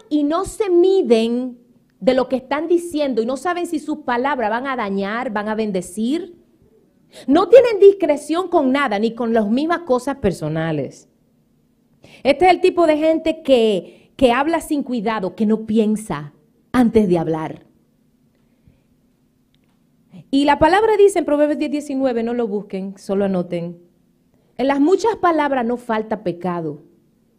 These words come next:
mas el que refrena sus labios es prudente". ¿Nunca han conocido ese tipo de gente que dice, "Dios mío", por dentro, claro, porque usted no se lo va a decir, "¿cuándo será que se va a callar?"? A los pastores nos pasa mucho eso, porque nuestro trabajo es hablar.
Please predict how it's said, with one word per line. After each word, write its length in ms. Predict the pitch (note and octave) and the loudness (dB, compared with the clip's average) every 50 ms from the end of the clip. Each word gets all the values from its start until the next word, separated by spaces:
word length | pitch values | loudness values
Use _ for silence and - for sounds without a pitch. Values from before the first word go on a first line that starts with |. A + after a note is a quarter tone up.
| _ _ _ _ _ _ _ _ _ _ _ _ _ _ _ _ _ _ _ _ _ _ _ _ _ _ _ _ _ _ _ _ _ _ _ _ _ _ _ _ _ - | _ _ _ _ _ _ _ _ _ _ _ _ _ _ _ _ _ _ _ _ _ _ _ _ _ _ _ _ _ _ _ _ _ _ _ _ _ _ _ _ _ -4
mas 320 | G3+ A3+ B3 B3 A#3+ B3 - | -2 0 0 0 -2 -6 -4
el 220 | C4 B3+ A#3+ A#3+ - | -2 -2 -2 -4 -2
que 300 | - A#3+ A3 G#3+ A3+ - - | 0 0 0 0 -6 -12 -8
refrena 640 | A3 A#3 A#3 A#3 A#3 - - D#4 F4+ G4+ G4+ G4 F4 | -4 -4 -4 -4 -6 -4 -2 -2 -2 0 -2 -4 -4
sus 180 | - F4 C#4+ C4 | -6 -6 -2 0
labios 460 | A#3+ G#3 F#3+ F#3 F#3 F#3+ G3 F#3+ - | 0 0 0 0 -2 -2 -4 -6 -8
es 140 | - C4+ C4 | -8 -8 -8
prudente". 800 | - D#4 F4 E4+ E4 F4 F#4+ G4+ G4 E4+ - - E3 - - _ _ _ _ _ _ _ _ _ _ _ _ _ _ _ _ _ _ - | -4 -2 -2 -2 0 -2 -4 -4 -8 -10 -10 -12 -14 -14 -18 _ _ _ _ _ _ _ _ _ _ _ _ _ _ _ _ _ _ -2
¿Nunca 340 | B3+ D#4 G#4+ C5+ C5 D#5 D5+ C#5 | 0 2 2 2 2 0 0 2
han 60 | C5 | 2
conocido 440 | C5+ B4+ A#4+ A#4 - G#4 G4 G4 F#4+ | 0 0 0 -2 -2 -2 0 0 0
ese 160 | - G4 F#4+ | -2 -4 -4
tipo 240 | - F#4 - F4 E4+ | -4 -4 -4 -2 -2
de 100 | E4+ D#4+ | -2 -2
gente 180 | D#4 D#4 D4 | -2 -2 -4
que 100 | D4 C#4 | -6 -6
dice, 220 | C#4 B3+ A3 B3+ A3+ | -6 -4 -4 -4 -4
"Dios 200 | A#3 A3 F#3+ G3 | -4 -6 -6 -6
mío", 280 | A3+ A3+ A3+ G#3 E3+ | -8 -8 -6 -8 -8
por 160 | F3 F#3 F#3 | -8 -10 -8
dentro, 360 | E3 G#3+ C#4+ C#4 - D#3+ D#3+ D#3+ | -6 -6 -8 -8 -8 -10 -10 -8
claro, 360 | F#3+ G#3+ A#3+ G3+ E3 D3+ D3 | -8 -8 -8 -8 -8 -10 -12
porque 280 | D3 D3+ D3 E3+ - - - - - - | -14 -14 -14 -14 -14 -14 -20 -20 -12 -8
usted 240 | G#3 F#3+ - G#3 A#3 | -8 -6 -6 -6 -6
no 80 | C#4 | -6
se 100 | C4 A#3+ | -6 -4
lo 60 | G3 | -4
va 80 | F#3 F3+ | -4 -4
a 40 | E3 | -6
decir, 400 | D#3 D#3+ F#3 F3 F3 - - - | -6 -6 -8 -8 -10 -12 -20 -14
"¿cuándo 220 | - G3 G3+ A3 A3 | -12 -10 -8 -8 -8
será 260 | A3 F#3+ F3 F3+ F3+ | -6 -6 -6 -6 -8
que 100 | G#3 F#3+ | -10 -10
se 120 | - D#3+ | -10 -10
va 80 | D3+ D#3+ | -10 -10
a 60 | D3+ | -10
callar?"? 380 | - D3+ C#3+ C#3 - - - _ _ _ _ _ _ _ _ _ _ _ _ - - | -10 -12 -12 -12 -14 -16 -20 _ _ _ _ _ _ _ _ _ _ _ _ -14 -4
A 80 | - | 0
los 100 | D#4 F4 | 0 2
pastores 400 | F4 F4 F4 F4 F4+ G4+ A4 A#4 | 4 2 2 2 0 -2 -2 -2
nos 160 | F#4 E4+ D4+ - | -4 -6 -8 -6
pasa 300 | - C4 C4+ - E4 D4+ | -6 -8 -6 -6 -6 -6
mucho 340 | C#4+ D4 C#4+ - - D4 | -6 -8 -10 -8 -6 -4
eso, 300 | B3 A3 A3 A3 G3+ F3+ | -4 -4 -4 -6 -8 -8
porque 180 | - G#3+ F#3+ A3+ | -8 -8 -6 -6
nuestro 300 | A3 A3 A3 G#3+ G3+ G3+ | -6 -6 -8 -10 -12 -8
trabajo 340 | G3+ G#3 A3+ C4+ B3+ F#3 F3+ | -6 -6 -4 -4 -4 -4 -6
es 140 | F3+ F#3 F#3+ | -6 -6 -8
hablar. 380 | D#3+ E3 F3 E3 - - - | -6 -6 -6 -6 -8 -14 -20